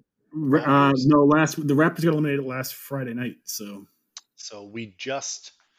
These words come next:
Speaker 2: uh, just missed having to deal with that pain.
Speaker 1: And we're not gonna
Speaker 2: Um, <laughs> uh, and it's over. Uh, what do you think about, uh, right now? And, uh, I'm gonna try to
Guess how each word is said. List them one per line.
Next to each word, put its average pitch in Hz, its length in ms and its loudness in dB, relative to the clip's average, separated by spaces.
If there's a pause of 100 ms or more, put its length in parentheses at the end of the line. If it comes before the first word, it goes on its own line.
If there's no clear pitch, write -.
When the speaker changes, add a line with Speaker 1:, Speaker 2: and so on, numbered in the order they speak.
(360)
Speaker 2:
uh, 101 460 -14 (100)
just 131 400 -6 (100)
missed 123 300 -10
having 110 300 -6
to 110 60 -10
deal 104 220 -8
with 98 120 -14
that 101 180 -10
pain. 104 360 -16 (440)
Speaker 1:
And 135 100 0
we're 147 80 4
not 135 160 2
gonna 107 220 -4
Speaker 2:
Um, 101 120 -4 (840)
<laughs> - 220 -8
uh, 156 120 -2 (640)
and 117 540 -4
it's 185 100 -6
over. 247 280 4 (260)
Uh, 117 840 -2 (400)
what 139 500 -6
do 175 100 -12
you 131 220 -6
think 139 480 -10 (280)
about, 117 540 -8 (240)
uh, 110 340 -10
right 139 300 -4
now? 104 500 -12
And, 104 460 -16 (180)
uh, 110 280 -10
I'm 113 100 -14
gonna 117 220 -8
try 120 220 -6
to 104 180 -8